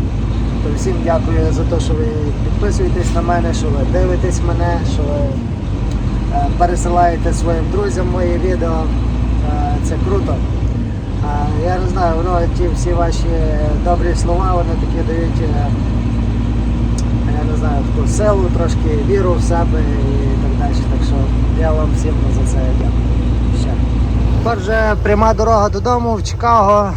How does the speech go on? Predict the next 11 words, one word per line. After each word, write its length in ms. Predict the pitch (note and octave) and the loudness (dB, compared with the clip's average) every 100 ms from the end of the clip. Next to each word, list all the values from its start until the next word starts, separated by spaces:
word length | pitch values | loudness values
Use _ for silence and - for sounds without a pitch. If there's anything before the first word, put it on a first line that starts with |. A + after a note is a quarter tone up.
| - | -4
триста 360 | F3+ G3 - F#3+ | -2 -2 -2 -2
тридцять 400 | G3 G3 F#3 D#3+ | -2 -4 -4 -4
миль. 340 | G3 G#3+ G3+ - - - - - - - - - - D3 | -2 -2 -2 -4 -6 -8 -10 -10 -10 -10 -8 -8 -8 -6
Е, 260 | D3+ D#3 D#3 | -6 -4 -4
приблизно 580 | E3+ E3+ G3+ F3+ F#3 F3 | -6 -4 -2 -2 -2 -2
годинка 400 | F3+ G3 F#3 F3+ | -2 -4 -4 -4
дванадцята, 800 | D#3+ F#3 F#3+ F3+ D#3+ F3+ F3 E3+ - - | -2 -2 -2 -4 -4 -2 -2 -2 -4 -2
перша 520 | F#3 F3+ E3 - E3 | 0 0 -2 -4 -4
буду 300 | D3+ D#3+ D#3+ | -4 -4 -4
вдома. 420 | D#3 F#3+ F#3+ F3+ - - - - - - - - - - - - - - - - - - - - - - | -2 0 0 -2 -6 -8 -10 -10 -8 -10 -10 -10 -10 -10 -10 -10 -10 -10 -10 -8 -8 -8 -10 -10 -8 -8
Тому, 540 | D#3 E3 F3 E3+ E3 | -6 -2 0 2 2